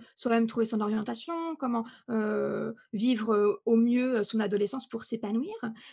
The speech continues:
Euh, et puis, euh, je, je partage également donc, les interviews que je, que je fais sur le podcast, où, euh, j'interviewe des jeunes de moins de vingt-cinq ans, euh, qui ont tous un parcours un petit peu atypique, hein, mais, euh, en fait, euh, ce qui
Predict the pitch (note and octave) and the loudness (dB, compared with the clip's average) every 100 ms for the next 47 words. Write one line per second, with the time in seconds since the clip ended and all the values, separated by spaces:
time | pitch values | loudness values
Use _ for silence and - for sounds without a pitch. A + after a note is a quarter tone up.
0 | G3 A3 G#3+ G#3+ - A3+ A3+ B3 D#4 B3 | -8 0 0 0 0 0 0 -4 -2 -2
1 | A3+ _ - A3+ A3+ G#3 A3+ A3+ A#3+ G#3 | -6 _ -8 -2 0 0 -2 -4 -4 -6
2 | - C#4 B3 A#3 A3+ D#4 A3+ A3+ A#3+ A#3+ | -4 -2 2 4 4 2 -2 -2 -2 -2
3 | A3+ A#3+ A3+ C4+ B3+ A3+ G#3+ G#3+ G#3+ A3 | -2 -2 -2 -6 -4 -4 -4 -4 -4 -6
4 | A3 A3+ B3+ B3 A3 A3 A3 - D#4 D#4+ | -8 -6 -8 -6 -8 -8 -10 -8 -8 -10
5 | A#3+ - - _ A#3+ C#4 A3+ G#3 A3 A3 | -18 -20 -20 _ -2 2 2 2 0 0
6 | A3+ G#3 C4 C4 A#3 A#3 G#3+ G#3 C4 C4+ | -2 -2 -2 -2 0 0 0 0 0 0
7 | B3 A3+ A3+ A3 B3+ G4+ - - _ A3+ | -2 -2 -4 -4 -6 -8 -14 -20 _ -8
8 | G#3+ A3 - A3+ A3+ E4+ C#4+ A#3+ A3+ A3+ | -6 -4 -2 -2 0 -6 -2 -2 0 -4
9 | - D4 C#4+ A3+ A3 A3+ - C4+ C4+ - | -6 -6 -2 -2 -2 -10 -4 -4 -4 -8
10 | - _ _ _ A3+ A#3 C4 B3 G4 - | -20 _ _ _ -2 -2 -6 -10 -12 -6
11 | D4+ E4 B3+ A3+ G#3+ G#3+ A3 A3 A#3 A3+ | -6 0 2 2 2 2 0 -2 -4 -4
12 | B3+ B3+ A#3 A3+ - - A#3+ B3 A#3 | -4 -2 -2 -2 -6 -6 -2 -2 -4